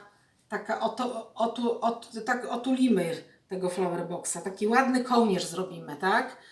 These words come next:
I zobaczcie, jak on fajnie wygląda już. Nawet po założeniu, już nawet wiele nie trzeba, nie trzeba tego, ale mówię, to trzeba ładnie tutaj popodklejać.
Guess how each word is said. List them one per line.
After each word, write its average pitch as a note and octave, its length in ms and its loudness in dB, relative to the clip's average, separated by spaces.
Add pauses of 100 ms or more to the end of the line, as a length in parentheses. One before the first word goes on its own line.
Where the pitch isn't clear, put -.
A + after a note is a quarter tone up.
(220)
I G#3+ 80 -4
zobaczcie, B3+ 480 6
jak A#3 160 4
on A#3 140 2
fajnie B3 360 6
wygląda A3 520 2
już. - 320 -10 (180)
Nawet D4+ 300 4
po D4 120 0
założeniu, C4 580 2
już - 160 -2
nawet B3+ 280 2
wiele A#3+ 260 4
nie A3 120 0
trzeba, G#3+ 500 2 (320)
nie G#3+ 140 2
trzeba G#3+ 400 4
tego, G3+ 440 0 (220)
ale C4+ 180 4
mówię, F3+ 520 2
to - 140 4
trzeba B3+ 220 4
ładnie A3+ 320 6
tutaj G#3 280 2
popodklejać. F#3 1040 -2